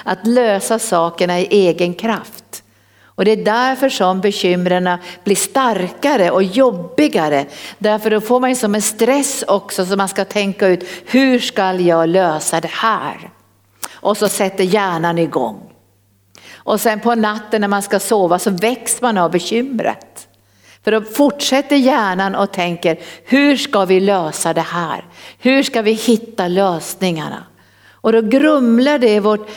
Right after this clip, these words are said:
vår andliga förmåga att kunna se och få tag på Guds ledning och Guds lösningar. Och när man börjar förstå det här, då förstår man också att,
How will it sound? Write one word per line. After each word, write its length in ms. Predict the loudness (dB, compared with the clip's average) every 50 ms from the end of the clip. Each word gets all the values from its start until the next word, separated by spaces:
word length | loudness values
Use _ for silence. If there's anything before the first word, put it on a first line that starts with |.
| -20 -10 -2
vår 180 | 0 0 0 0 0
andliga 560 | 0 0 0 0 0 2 2 2 2 2 -2
förmåga 840 | 0 2 2 4 4 4 4 4 4 4 4 4 4 2 2 0 0
att 220 | 0 -2 -6 -4
kunna 260 | -2 -2 0 0 0 -2
se 680 | -4 -6 -2 -2 0 2 2 2 2 2 0 -4 -6 -12 -18 -20 _ _ _ -20
och 220 | -8 _ -4 -2
få 140 | 0 0 -2
tag 420 | -2 0 0 2 2 2 0 0 -2
på 80 | -2
Guds 480 | -2 0 2 2 2 2 0 -6 -4 0
ledning 640 | 2 2 4 2 2 0 -2 0 0 0 0 -2 -6 -12 -20 -8 -2
och 180 | -2 -2 0 2
Guds 400 | 0 0 0 -2 -8 -12 -12 -12 -10
lösningar. 880 | -4 -2 0 0 -2 -4 -6 -8 -8 -8 -8 -10 -8 -8 -10 -12 -12 -16 _ _ _ _ _ _ _ _ _ _ _ _ _ _ _ _ -18 -18
Och 180 | -12 -4 0 0
när 100 | 2 2
man 140 | 2 2 2
börjar 200 | 2 2 2 2
förstå 600 | 0 0 -2 -2 -2 0 2 2 4 4 4 2
det 100 | 2 0
här, 460 | 0 0 -2 0 0 -2 -2 -4 -6 -12 -18 -18 -18 -20 -6 _
då 120 | -2 0
förstår 420 | 2 0 -2 0 0 2 2 4 4
man 200 | 2 2 2 0
också 280 | 0 0 -2 -2 -2
att, 140 | -2 -2 -2